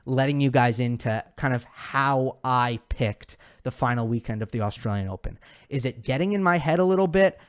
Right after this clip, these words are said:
that Novak might not play, that Novak might have a bit of a circus around him, that there's, I,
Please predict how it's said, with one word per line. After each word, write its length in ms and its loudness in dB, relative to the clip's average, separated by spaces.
that 520 0
Novak 600 2
might 240 -4
not 240 -4
play, 520 4
that 360 -4
Novak 460 -2
might 240 -2
have 200 -4
a 40 -8
bit 160 0
of 80 -4
a 40 -6
circus 520 -4
around 360 0
him, 420 -4
that 180 -8
there's, 460 -4
I, 160 -10